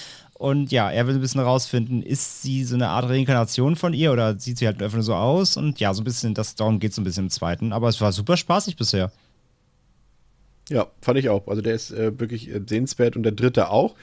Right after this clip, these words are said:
Speaker 2: Äh, wie gesagt, obwohl es ein Retelling ist und obwohl Leslie Chang da nicht mit bei ist, aber der ist trotzdem auch sehr schön, äh, funktioniert auch wieder sehr ähnlich. Hat allerdings, muss man zugestehen,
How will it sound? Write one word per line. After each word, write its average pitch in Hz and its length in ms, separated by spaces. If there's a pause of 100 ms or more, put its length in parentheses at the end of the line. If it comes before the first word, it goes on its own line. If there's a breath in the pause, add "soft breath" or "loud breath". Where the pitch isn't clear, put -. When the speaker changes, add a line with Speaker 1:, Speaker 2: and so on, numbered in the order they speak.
(320 loud breath)
Speaker 2:
Äh, 110 140
wie 110 60
gesagt, 110 240
obwohl 113 240
es 151 120
ein 139 100
Retelling 135 540
ist 135 240
und 110 100
obwohl 117 520
Leslie 117 300
Chang 120 260
da 117 80
nicht 117 160
mit 113 140
bei 110 160
ist, 117 120
aber 110 220
der 107 120
ist - 140
trotzdem 135 420
auch 120 200
sehr 117 200
schön, 120 280
äh, - 40 (200)
funktioniert 139 480
auch 139 200
wieder 117 120
sehr 120 140
ähnlich. 127 180 (300 loud breath)
Hat - 180
allerdings, 139 360
muss 151 120
man 135 100
zugestehen, 139 540